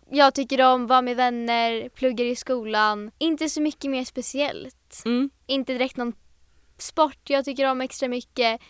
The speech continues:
Speaker 1: Så bara helt vanligt liv
Speaker 2: En
Speaker 1: annars.
Speaker 2: vanlig tjej, går i
Speaker 1: Ja.
Speaker 2: skolan. Är det mycket i skolan nu? Det är väl höstlov snart?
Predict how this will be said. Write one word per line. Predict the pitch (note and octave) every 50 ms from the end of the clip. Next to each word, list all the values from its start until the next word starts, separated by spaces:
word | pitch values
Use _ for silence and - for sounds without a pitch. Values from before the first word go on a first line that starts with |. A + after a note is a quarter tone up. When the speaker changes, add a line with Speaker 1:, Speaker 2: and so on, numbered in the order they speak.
| _ _ _ _ _ _ _ _ _ _ -
Speaker 1:
Så | - - D4+
bara | C4 D4+ D4+
helt | D4 C4+ C#4 C4+ B3 - -
vanligt | A#3 A3+ G#3+ G#3 G3+ G3+ G#3+ - _ - - - - -
liv | - A3+ A3+ G#3+ G3+ G3 G#3
Speaker 2:
En | A3 - -
Speaker 1:
annars. | - A3+ A#3 B3+ B3
Speaker 2:
vanlig | A3+ G#3+ G#3 G#3+
tjej, | - - A3+ F#3+ F#3 G3+ - -
går | - A3+ A#3
i | B3+
Speaker 1:
Ja. | C4+
Speaker 2:
skolan. | B3+ B3 A3+ G3+ G#3+ G#3 F#3+ G#3+
Är | G3+
det | G#3 G#3
mycket | A3 G#3+ - G#3+
i | G3+
skolan | - - G#3+ F3+ F3 F#3+ F#3+
nu? | F3+
Det | -
är | F3
väl | G3+ A#3
höstlov | D#4 D4+ - - B3+ D#4 F#4
snart? | - - C4+ E3 - - -